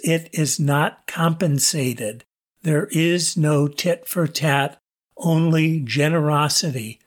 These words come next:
in the monastic life, both as giver and receiver. Interestingly, the few restrictions on the monastic's ability to aid others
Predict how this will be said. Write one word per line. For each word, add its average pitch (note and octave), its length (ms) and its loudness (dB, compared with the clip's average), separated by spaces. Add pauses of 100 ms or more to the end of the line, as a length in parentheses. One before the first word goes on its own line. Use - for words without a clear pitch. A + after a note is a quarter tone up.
(140)
in D3 180 0
the C#3 80 2
monastic C#3 640 0
life, C3+ 340 -2
both D#3+ 380 0
as D3 200 -2
giver D#3+ 480 -2
and C#3+ 340 -6
receiver. C#3 680 -2 (440)
Interestingly, D3+ 1120 0 (380)
the E3+ 100 0
few A#3 420 2
restrictions F3 1300 -2 (420)
on E3 160 2
the D3 80 2
monastic's D3 760 0
ability C#3 560 0
to - 280 -6
aid F3 280 0
others C3+ 680 -2